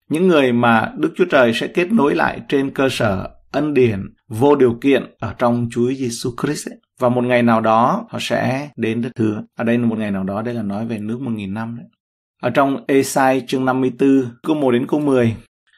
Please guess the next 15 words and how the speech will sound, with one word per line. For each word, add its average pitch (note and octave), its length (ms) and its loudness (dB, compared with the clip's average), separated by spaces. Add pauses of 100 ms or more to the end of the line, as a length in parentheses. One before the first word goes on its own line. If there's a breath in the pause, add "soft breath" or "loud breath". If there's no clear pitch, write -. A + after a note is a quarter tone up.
(160)
"Hỡi D#3 120 2
kẻ D3+ 160 0
son D#3+ 240 0
sẻ A2 440 2
không D3 220 -4
sanh C#3 220 -4
đẻ G#2 300 -2
kia, C#3 280 2 (120)
hãy D3 120 -4
ca D3+ 240 2
hát, D#3+ 280 0 (260)
hỡi D3 180 -2
ngươi E3+ 240 4
là C3 100 2
kẻ G2+ 260 -4